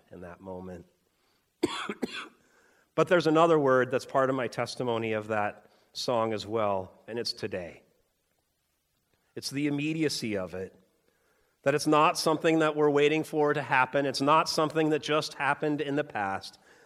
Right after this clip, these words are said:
that it's something that happened and is happening today.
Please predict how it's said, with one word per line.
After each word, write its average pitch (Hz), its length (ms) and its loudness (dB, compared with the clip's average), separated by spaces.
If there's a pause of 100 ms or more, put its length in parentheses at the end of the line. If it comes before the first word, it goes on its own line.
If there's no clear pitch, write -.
(100)
that 123 140 4
it's 120 160 -2
something 143 380 -2
that 117 140 0
happened 147 680 0
and 117 120 -4
is 131 280 -2
happening 87 580 -10 (400)
today. 87 580 -12